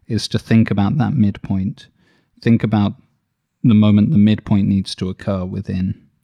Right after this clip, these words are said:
Act three. Um, I'll think a little bit more about it as,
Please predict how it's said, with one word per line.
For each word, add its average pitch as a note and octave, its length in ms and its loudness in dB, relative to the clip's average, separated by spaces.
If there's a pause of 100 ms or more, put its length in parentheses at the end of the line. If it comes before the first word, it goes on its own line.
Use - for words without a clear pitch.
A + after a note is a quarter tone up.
Act F#2 260 -8
three. - 360 -16 (1080)
Um, G2 440 -4 (1040)
I'll A#2 120 -4
think A#2+ 260 0
a A#2+ 40 -4
little A2+ 240 -2
bit G#2 160 -4
more G2+ 220 2
about G2+ 400 -8
it G2 180 -14
as, - 320 -14